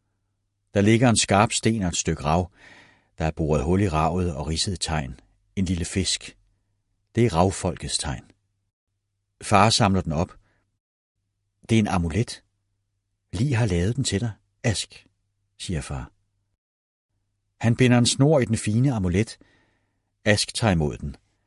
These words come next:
Hans mod stiger. Han har netop mistet sin gamle amulet. Det kan Lig ikke vide.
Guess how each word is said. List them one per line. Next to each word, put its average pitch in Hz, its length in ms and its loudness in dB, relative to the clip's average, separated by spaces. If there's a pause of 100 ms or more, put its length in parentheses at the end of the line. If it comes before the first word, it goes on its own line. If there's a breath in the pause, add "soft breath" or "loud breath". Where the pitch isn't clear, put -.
(280)
Hans - 340 -6
mod 90 200 -2
stiger. 71 380 -8 (960)
Han 92 120 0
har 98 80 2
netop 113 340 2
mistet 110 360 0
sin 87 140 -2
gamle 95 360 2
amulet. 80 460 -2 (720)
Det 101 100 0
kan 98 120 0
Lig 101 160 -2
ikke 104 220 -2
vide. 80 260 -6